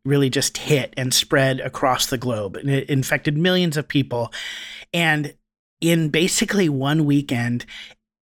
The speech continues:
so many businesses had to close their doors from people walking in, right? They couldn't actually, people couldn't set foot in your retail space, in your restaurants.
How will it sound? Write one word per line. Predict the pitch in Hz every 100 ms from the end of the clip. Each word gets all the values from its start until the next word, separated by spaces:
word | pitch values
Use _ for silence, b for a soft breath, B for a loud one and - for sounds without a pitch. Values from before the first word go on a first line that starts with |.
| -
so | - - 185 165
many | 160 156
businesses | 143 143 147 135 - 135
had | - 135 127
to |
close | - 147 139 135
their | 135
doors | 127 135 131 123 -
from | - 156 135
people | - 139 139
walking | 123 131 - 123 104
in, | 101 101 _ -
right? | 123 127 139 B B B B B -
They | 151 151 -
couldn't | - 214 202 -
actually, | 156 - - 156
people | 143 208 214
couldn't | - 151 -
set | - - 170 -
foot | - 156 147 -
in | 143 147
your | 143
retail | 135 147 - 147
space, | - - 135 139 - -
in | 143 135
your | 135 127
restaurants. | 120 147 - - 151 135 139